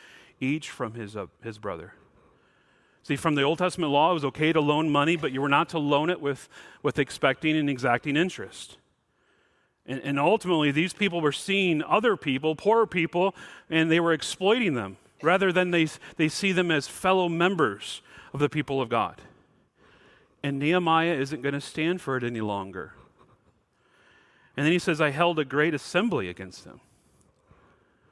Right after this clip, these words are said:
You know, as we looked at last week, the, the, the first day since the beginning of the rebuilding stopped, the work stopped when they had to gather everyone and, and equip them essentially for war, right?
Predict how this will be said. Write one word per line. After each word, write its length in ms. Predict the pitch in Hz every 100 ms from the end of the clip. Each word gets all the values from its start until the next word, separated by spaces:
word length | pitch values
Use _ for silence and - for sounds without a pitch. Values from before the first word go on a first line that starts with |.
| _ _ _ _ _ _ -
You 60 |
know, 60 | 151
as 100 | 143
we 60 | 147
looked 220 | 170 170
at 120 | 143
last 380 | 135 151 180 131
week, 260 | 123 120
the, 160 | 127 123
the, 220 | 123 113 -
the 120 | 127
first 600 | - 180 185 170 147 120
day 480 | 151 170 147 127 139
since 320 | - 139 -
the 80 | 143
beginning 600 | 135 123 165 170 131 117 - -
of 140 | 135 123
the 100 | 127
rebuilding 640 | 147 196 147 127 131 127 - - -
stopped, 580 | - - 180 170 139 - 147
the 140 | 139
work 240 | 147 196
stopped 340 | - 147 135 -
when 140 | 151
they 100 | 151
had 240 | 147 151 -
to 160 | 151
gather 460 | 131 160 160 180 170
everyone 500 | 151 143 135 135 147
and, 180 | 139 147
and 140 | 131
equip 300 | 123 - 247
them 180 | 160 131
essentially 480 | 131 156 147 147 123
for 160 | 139
war, 300 | 135 131 98
right? 340 | 104 117 156